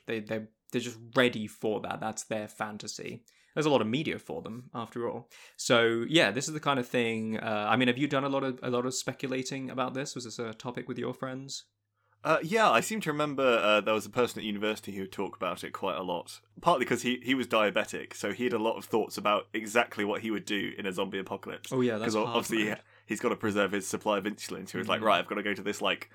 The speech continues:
Speaker 2: medical lab where they'll have a stockpile and I've gotta, like, hole up." So, uh, yeah, it got quite involved. But
Speaker 1: Mm.
Speaker 2: then there's, there's all, for me, it was, like, people broadly divided into, like,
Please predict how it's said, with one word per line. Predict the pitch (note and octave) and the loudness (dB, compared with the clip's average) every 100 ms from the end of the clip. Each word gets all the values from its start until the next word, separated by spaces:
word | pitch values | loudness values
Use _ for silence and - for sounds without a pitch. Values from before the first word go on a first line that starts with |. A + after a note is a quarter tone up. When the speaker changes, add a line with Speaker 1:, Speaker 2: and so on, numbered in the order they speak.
| - | -10
Speaker 2:
medical | G#2+ G#2+ G#2 - G2+ | 0 0 0 -4 0
lab | A2 G2+ - | 4 2 0
where | G2+ | -2
they'll | F#2+ F#2+ | 0 2
have | G#2 | 2
a | G2+ | 0
stockpile | - G#2 - - F#2+ F#2 | -2 -2 0 2 4 4
and | F#2+ | 2
I've | F#2+ | 0
gotta, | G#2 G2 | -2 -4
like, | F#2+ | -4
hole | - G#2+ G#2 F#2 | -4 -2 0 0
up." | - - - - - | -2 -12 -20 -20 -12
So, | - G#2 G2+ | 2 4 6
uh, | G2+ F#2+ - B2+ | 4 4 -2 2
yeah, | C3 | 4
it | G#2+ | 4
got | D#3 B2+ | 2 4
quite | D#3 A#2+ | 4 4
involved. | A#2 A#2 G#2 - - - | 4 4 2 -4 -14 -8
But | D#3+ | -2
Speaker 1:
Mm. | D#3+ | 2
Speaker 2:
then | D#3+ F3 B2+ | 4 4 4
there's, | E3+ D3+ | 4 6
there's | C3 D3 | 4 6
all, | F3 F3 - _ _ _ - | 6 4 0 _ _ _ -2
for | E3+ | 2
me, | F#3+ A2+ | 4 2
it | G2 | 2
was, | G#2 | 2
like, | G2 - _ _ _ - | 2 -2 _ _ _ 0
people | D#3+ C3 | 0 0
broadly | C3+ C#3 B2 | 4 4 6
divided | A2+ A2 A2 G2+ | 4 4 2 2
into, | G#2+ G#2 | -4 -2
like, | G2+ F#2+ | -2 -2